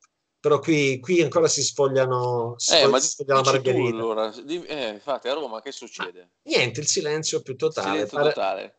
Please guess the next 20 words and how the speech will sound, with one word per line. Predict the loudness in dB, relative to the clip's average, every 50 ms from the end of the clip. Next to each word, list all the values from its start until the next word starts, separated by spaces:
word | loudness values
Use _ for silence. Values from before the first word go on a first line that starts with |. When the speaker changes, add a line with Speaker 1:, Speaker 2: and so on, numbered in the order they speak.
| _ _
Speaker 1:
pare | 0 2 2 2
che | 2 2 0
abbiano | 0 2 0 0 0 0 -2
preso | 0 0 0 0 0 2 0 0 2
questo | 2 0 2 2 0 0
ragazzo | 0 0 0 -2 -2 -2 -4 -4
che | -4
sarebbe | -2 -2 -2 -2 -2 -2
il | -4 -4
figlio | -6 -8 -4 -2 0 0
del | 2 2 2 2
capo | 0 -2 -2 0 0 0
della | 2 2 2 0
Fruit | -2 -4 -6 -4 2 2
of, | 2 2 2 -2
della | -2 0 0 0
Fruit | 0 0 -4 0 2
of | 0 0 2
the | 2 0
Loom, | 2 2 0 0 -2 -4 -4 -4 -4 -6